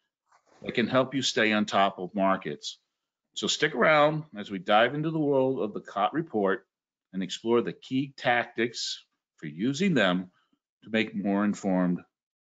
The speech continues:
trading decisions. Hello, everyone. My name is John Rowland, Bar Chart Senior Market Strategist. And as I mentioned in the opening, today's webinar is a little bit different from our usual sessions.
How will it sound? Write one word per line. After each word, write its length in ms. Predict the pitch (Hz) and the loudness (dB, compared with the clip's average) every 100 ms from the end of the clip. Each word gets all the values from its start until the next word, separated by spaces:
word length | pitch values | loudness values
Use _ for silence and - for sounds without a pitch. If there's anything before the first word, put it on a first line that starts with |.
| _ | _
trading 500 | - 110 90 90 87 - _ 85 | -2 0 0 -2 -6 -12 _ -12
decisions. 800 | 90 - 131 123 110 85 76 - - _ _ _ _ _ _ _ _ | -6 0 2 2 2 -2 -6 -14 -18 _ _ _ _ _ _ _ _
Hello, 240 | - 196 156 | 4 6 6
everyone. 400 | 147 160 202 180 | 6 4 4 4
My 160 | 120 | 2
name 200 | 117 110 | 2 2
is 120 | 104 92 | -2 -2
John 340 | 127 113 104 | 0 2 2
Rowland, 500 | 104 127 147 110 - | 0 0 -2 -6 -6
Bar 160 | 101 90 | -2 -2
Chart 320 | - 104 92 | -2 -4 -4
Senior 400 | - 110 95 95 | -6 -4 -4 -4
Market 400 | 98 104 - - | -2 -2 -2 -6
Strategist. 680 | - 107 110 107 147 160 - | -4 -2 -2 -2 -6 -6 -6
And 100 | 104 | -6
as 220 | 101 95 | -6 -4
I 80 | 95 | -4
mentioned 480 | 98 101 101 107 104 | -2 -2 -2 -2 -2
in 80 | |
the 160 | 98 98 | 0 0
opening, 340 | 101 - 139 | -2 -2 -4
today's 600 | 151 101 107 110 113 - - - _ _ _ - | -4 -2 2 4 2 0 -10 -20 _ _ _ -2
webinar 720 | 110 120 123 117 110 113 135 | 2 4 4 4 4 2 0
is 120 | 131 | -4
a 40 | |
little 300 | 131 320 381 | -4 2 2
bit 240 | 359 160 117 | 2 -2 0
different 440 | 127 - 143 143 _ _ | 0 2 -4 -4 _ _
from 260 | 131 120 | -4 0
our 120 | 117 107 | 2 2
usual 420 | 101 107 120 131 | 2 0 -2 -2
sessions. 600 | 143 135 - 175 175 | 2 2 2 -2 -4